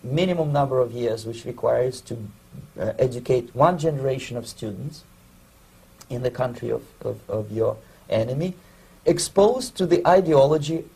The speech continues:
of the enemy. In other words, Marxism-Leninism ideology is being pumped into the soft heads of, of, of at least three generations of American students, without being challenged or counterbalanced by the basic values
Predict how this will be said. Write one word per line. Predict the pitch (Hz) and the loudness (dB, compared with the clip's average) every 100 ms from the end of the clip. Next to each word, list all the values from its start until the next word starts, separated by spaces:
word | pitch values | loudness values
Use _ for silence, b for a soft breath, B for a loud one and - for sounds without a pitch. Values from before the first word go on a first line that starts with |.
| - | 4
of | 135 143 - - _ | 6 4 0 -20 _
the | 117 131 - | -6 0 2
enemy. | 110 101 - - _ - | 2 0 -12 -20 _ -8
In | 123 | -2
other | 127 120 | -2 -2
words, | 113 | -2
Marxism-Leninism | 135 180 - 170 151 151 147 139 123 120 - - | 2 2 2 -4 2 2 2 -2 -6 -10 -12 0
ideology | 120 120 127 117 113 110 - - - - - | 0 4 4 2 0 -10 -18 -20 -20 -14 -10
is | 120 | -8
being | 113 135 131 | -4 -4 -4
pumped | - 185 180 | -2 -2 -2
into | 143 - | -6 -8
the | 123 131 | -6 -2
soft | - 151 147 | 2 2 0
heads | 147 131 120 | 0 0 0
of, | 117 - | -8 -6
of, | 113 - - | -6 -6 -4
of | 120 117 | -2 0
at | 104 | 0
least | 185 208 - | 0 -4 -2
three | 180 175 | -2 2
generations | 156 147 135 131 131 127 | 2 2 0 -4 -6 -2
of | 123 | 0
American | 123 120 120 120 | 0 -2 -4 -8
students, | - - 120 - - - B B B | -14 -10 -10 -12 -18 -20 B B B
without | 175 190 220 | 8 10 6
being | 180 190 185 | 4 0 0
challenged | - 160 110 95 - | -2 -2 -2 -6 -4
or | - 120 | 0 0
counterbalanced | - 165 165 151 123 123 123 123 113 | 2 2 4 2 4 4 2 -2 2
by | 117 | 4
the | 120 | 2
basic | 107 143 143 151 156 - | 0 4 4 4 -2 -2
values | 127 135 139 139 | 4 6 6 2